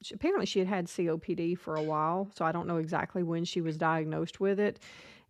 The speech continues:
And, but she s-, she smoked, and she just continued on with life as normal.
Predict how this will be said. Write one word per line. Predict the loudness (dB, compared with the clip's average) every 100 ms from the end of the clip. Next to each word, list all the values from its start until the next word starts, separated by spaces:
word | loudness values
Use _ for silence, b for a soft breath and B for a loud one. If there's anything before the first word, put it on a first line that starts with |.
| 2
And, | 4 4 4
but | 2 -2
she | -2 2 2
s-, | 0
she | -2 0
smoked, | 0 2 2 2 -2
and | -6
she | -6 -6
just | -6 -4
continued | -4 0 0 0 0
on | 0 0
with | 0
life | 2 2 2 -2 -2
as | 0 2
normal. | 2 4 2 0 -2